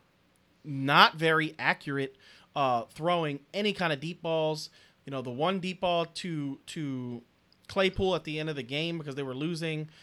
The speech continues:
the fifty-two yard catch, he underthrew him. He had to, like, slide to even catch it. And if he throws it in stride, if this was Big Ben from five years ago, he throws it in stride, and that's a seventy yard touchdown. But he's underthrowing guys. He's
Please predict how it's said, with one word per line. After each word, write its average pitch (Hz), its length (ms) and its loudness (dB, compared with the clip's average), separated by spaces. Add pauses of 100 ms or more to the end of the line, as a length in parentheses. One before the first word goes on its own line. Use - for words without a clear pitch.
(140)
the 135 80 -10
fifty-two 160 720 -8
yard 160 260 -2
catch, 175 340 0 (160)
he 175 120 -2
underthrew 208 520 2
him. 104 120 -14
He 127 80 -8
had 147 80 -2
to, 156 80 -8
like, 160 160 -2
slide 160 760 2
to 175 80 -12
even 160 300 -6
catch 180 320 0
it. 127 180 -4 (300)
And 160 100 2
if 156 100 0
he 160 100 -4
throws 180 400 4
it 180 60 0
in 170 120 -2
stride, 147 560 2
if 151 220 -6
this 247 180 -6
was 233 80 -8
Big 165 260 -6
Ben 160 220 2
from 147 180 -6
five 160 440 2
years 226 240 -4
ago, 123 320 -6 (260)
he 185 140 -6
throws 196 260 4
it 175 80 0
in 165 80 -2
stride, 202 340 4
and 151 80 -4
that's 165 200 -4
a 127 60 -8
seventy 151 600 0
yard 147 300 -2
touchdown. - 500 -6 (420)
But 165 300 8 (300)
he's - 320 -10 (100)
underthrowing 196 640 2
guys. 170 300 0
He's 120 160 -14